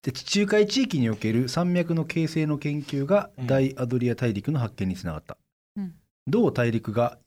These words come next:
Speaker 1: 南ヨーロッパのプレートの下に飲み込まれる際、あ、飲み込まれたんですね。削り取られた上部の岩石がアルプス山脈やアペニン山脈のほか、バルカン半島、ギリシャ、トルコの山岳地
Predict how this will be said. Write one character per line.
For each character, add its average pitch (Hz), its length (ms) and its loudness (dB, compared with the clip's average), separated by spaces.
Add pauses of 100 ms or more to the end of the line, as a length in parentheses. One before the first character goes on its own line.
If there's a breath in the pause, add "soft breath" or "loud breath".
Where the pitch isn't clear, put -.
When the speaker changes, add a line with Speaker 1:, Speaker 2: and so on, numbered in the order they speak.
Speaker 1:
南 190 320 4
ヨ 190 120 8
ー - 20 8
ロ 190 80 6
ッ 185 40 2
パ 143 160 0
の 117 120 2
プ 151 180 -4
レ 156 140 4
ー - 20 2
ト 156 140 0
の 151 100 2
下 - 260 0
に 165 240 2 (120)
飲 139 160 4
み 147 100 0
込 143 160 0
ま 147 160 2
れ 139 100 2
る 131 120 0
際、 117 340 0 (840)
あ、 95 180 -10
飲 98 100 -4
み 120 120 0
込 139 60 0
ま 202 100 8
れ 196 80 2
た 85 80 -4
ん - 20 -8
で - 60 -12
す - 40 -10
ね。 110 160 -4 (1300)
削 185 240 -2
り 190 140 0
取 190 160 2
ら 190 60 4
れ 170 160 2
た 156 400 4
上 180 260 2
部 151 160 -4
の 127 160 0
岩 127 240 2
石 127 180 -4 (140)
が 151 340 2
ア 147 140 -2
ル 165 80 0
プ 165 160 -2
ス - 140 -12
山 165 180 2
脈 131 220 0
や 165 200 0 (600 soft breath)
ア 139 140 -2
ペ 175 200 2
ニ 165 140 4
ン 165 120 2
山 160 280 0
脈 127 260 0
の 113 120 -2
ほ 110 100 -6
か、 143 380 -4
バ 127 120 2
ル 127 80 2
カ 127 120 2
ン 123 60 4
半 120 160 2
島、 98 200 -2
ギ 117 180 0
リ 123 120 2
シ 110 100 -2
ャ、 101 60 -2
ト 127 160 0
ル 120 80 0
コ 175 160 -2
の 143 80 0
山 123 240 0
岳 120 200 -4
地 - 120 -14